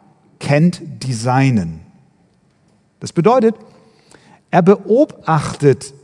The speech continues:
dich nicht nur, sondern er schaut dich mit Freude an, er schaut dich mit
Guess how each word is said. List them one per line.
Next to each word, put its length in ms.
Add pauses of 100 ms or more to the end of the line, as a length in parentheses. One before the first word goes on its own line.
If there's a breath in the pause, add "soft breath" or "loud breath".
(420)
dich 300
nicht 420
nur, 420
sondern 680 (560 loud breath)
er 120
schaut 540
dich 340
mit 200
Freude 800
an, 280
er 180
schaut 520
dich 400
mit 300